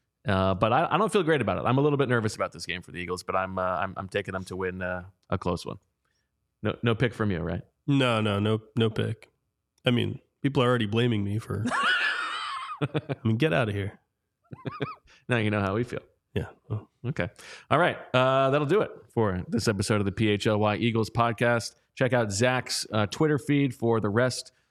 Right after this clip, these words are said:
Speaker 1: of what's going on at the NovaCare Complex. Read his article on all P H L Y dot com about Jeff Stoutland's perspective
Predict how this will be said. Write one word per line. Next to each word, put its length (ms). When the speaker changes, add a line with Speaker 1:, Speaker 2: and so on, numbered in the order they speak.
Speaker 1:
of 120
what's 180
going 180
on 120
at 80
the 60
NovaCare 360
Complex. 520
Read 220
his 140
article 400
on 160
all 100
P 200
H 160
L 100
Y 160
dot 200
com 320
about 300
Jeff 220
Stoutland's 540
perspective 720